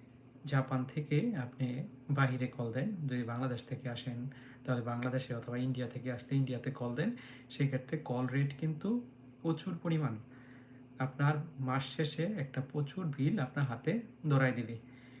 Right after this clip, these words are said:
এই অভিজ্ঞতাটা অনেকেরই আছে যতটুকু দেখলাম। অর্থাৎ কেন হয় এই জিনিসটা? আমাদের দেশের মতো আমরা টাকা ভরে তারপর কথা বলি, এইরকম সিস্টেম জাপানে।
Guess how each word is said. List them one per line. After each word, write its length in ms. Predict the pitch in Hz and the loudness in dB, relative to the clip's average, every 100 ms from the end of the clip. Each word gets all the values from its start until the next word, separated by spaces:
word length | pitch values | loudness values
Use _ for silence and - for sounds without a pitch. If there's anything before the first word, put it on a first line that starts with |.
| - - - | -20 -2 6
এই 120 | 151 | 6
অভিজ্ঞতাটা 880 | 156 147 - 165 165 147 139 165 - - | 6 4 4 2 2 4 4 2 -4 -4
অনেকেরই 460 | 160 156 156 151 139 | 2 4 6 6 6
আছে 320 | 123 - 131 - - - - - | 4 0 -4 -4 -14 -20 -20 -4
যতটুকু 380 | 139 139 139 139 | -2 0 0 0
দেখলাম। 400 | 127 123 131 127 - - - - - - - - - - - - - - - | 0 0 -2 -4 -10 -18 -20 -20 -20 -20 -20 -20 -18 -18 -16 -18 -18 -6 4
অর্থাৎ 440 | 143 - 160 - - | 4 6 2 2 6
কেন 160 | 143 151 | 8 10
হয় 200 | 135 131 | 8 6
এই 80 | |
জিনিসটা? 400 | 131 127 - - 208 202 - - | 4 2 2 -2 0 -2 -6 -2
আমাদের 320 | 139 135 135 | 4 4 4
দেশের 240 | 139 139 143 | 4 4 6
মতো 280 | 147 147 131 | 6 6 4
আমরা 200 | 123 117 | 2 0
টাকা 400 | - 139 165 160 | 4 4 4 2
ভরে 300 | 120 135 226 | 4 4 2
তারপর 360 | 131 120 131 | 2 0 0
কথা 260 | - 143 123 | -2 -2 0
বলি, 200 | 135 160 | 2 4
এইরকম 320 | 143 147 156 | 4 2 0
সিস্টেম 360 | 135 113 - 120 | -2 -4 -4 -2
জাপানে। 440 | 117 117 127 196 | -2 0 2 2